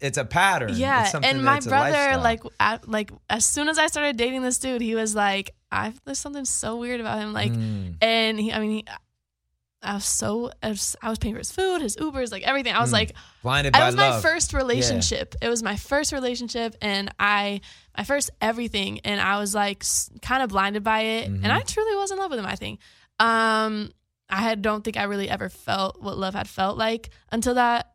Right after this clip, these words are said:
Speaker 2: um,
Speaker 1: Mm-hmm.
Speaker 2: moment, and then, of course, like, the events started taking place, and I was like, "What? Okay, now I know." <laughs> Like, now I know.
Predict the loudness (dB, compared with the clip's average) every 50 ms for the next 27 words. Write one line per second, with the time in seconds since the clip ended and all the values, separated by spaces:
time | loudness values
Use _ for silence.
0 | _ -2 0 2 4 4 2 2 0 -2 -4 -4 -4 -4 -4 -4 -4 -2 0 0
1 | 0 0 0 -2 -2 -2 -2 0 0 0 0 0 0 -2 -4 -8 -8 -8 -6 -4
2 | -2 -2 -2 -2 -2 -2 -4 -4 -4 -8 -12 -20 -20 _ _ _ _ -14 -10 -6
3 | -4 -4 -2 -2 -2 -4 -4 -2 -2 -2 -2 -2 -4 -4 -4 -6 -8 -8 -8 -10
4 | -8 -10 -12 -12 -8 -4 -4 -2 -2 -2 -4 -4 -4 -4 -4 -4 -4 -4 -4 -6
5 | -8 -10 -12 -10 -8 -6 -4 -4 -4 -4 -6 -8 -8 -10 -12 -8 -4 -4 -4 -4
6 | -4 -8 -8 -8 -8 -8 -8 -10 -10 -10 -10 -8 -8 -8 -4 -4 -6 -4 -4 -2
7 | 4 4 4 4 4 0 0 0 -4 -8 -6 -2 4 4 6 6 6 4 4 6
8 | 6 6 6 4